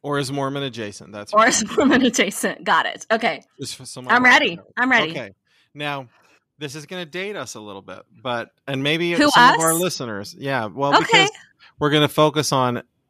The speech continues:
Speaker 1: nineteen eighties to nineteen nineties child T V, actors on T V that were, like, child T V actors.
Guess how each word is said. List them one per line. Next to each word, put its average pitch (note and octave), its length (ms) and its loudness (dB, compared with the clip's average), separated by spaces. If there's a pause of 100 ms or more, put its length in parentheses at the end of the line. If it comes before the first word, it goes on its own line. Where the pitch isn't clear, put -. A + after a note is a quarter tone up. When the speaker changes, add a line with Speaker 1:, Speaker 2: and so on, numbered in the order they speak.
Speaker 1:
nineteen F3 560 0
eighties D#3 640 2 (160)
to C#3+ 80 -2
nineteen C#3+ 420 2
nineties A#2+ 540 0
child C3+ 600 0
T C3 220 -4
V, A#2+ 220 -8 (420)
actors D#3 460 4
on C#3 260 4
T C#3+ 200 -2
V B2+ 180 0
that A#2+ 120 -2
were, A2+ 200 -4 (100)
like, A2+ 180 0 (120)
child B2+ 440 2
T B2 140 -4
V A2+ 160 -2
actors. - 580 -4